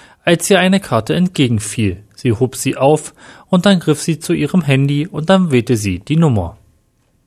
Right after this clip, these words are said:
„Doktor Fischer, ich habe wieder so starke Kopfschmerzen.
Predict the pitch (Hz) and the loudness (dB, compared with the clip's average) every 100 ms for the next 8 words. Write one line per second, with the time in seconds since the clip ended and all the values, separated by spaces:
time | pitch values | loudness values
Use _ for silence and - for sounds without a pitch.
0 | _ _ _ _ _ 160 151 151 - 160 | _ _ _ _ _ -2 2 0 0 -2
1 | - 127 104 - 156 - 135 135 131 135 | 0 -2 -2 -10 -6 -2 2 2 2 0
2 | 123 - 135 120 120 139 - - 123 107 | 0 0 -2 -2 -2 -4 -4 -4 0 0
3 | - 107 | -2 -6